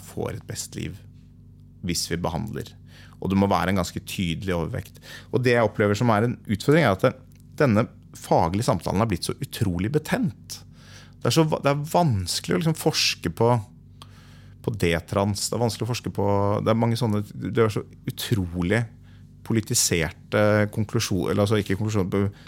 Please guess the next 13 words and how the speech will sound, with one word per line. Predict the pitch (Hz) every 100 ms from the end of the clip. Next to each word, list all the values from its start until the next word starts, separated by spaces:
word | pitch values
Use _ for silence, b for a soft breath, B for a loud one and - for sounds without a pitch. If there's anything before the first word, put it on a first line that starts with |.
| -
debatten | 123 110 - - 113
blir | 101
så, | 117 110 110 113
så | 120 123
vond | 170 165 78 - - B B B B B B
for | - 127
forskerne. | - 131 - 85 113 151 -
Og | 117
jeg | 117
kjenner | 123 107
jo | 107
dette | - 82
fra, | 95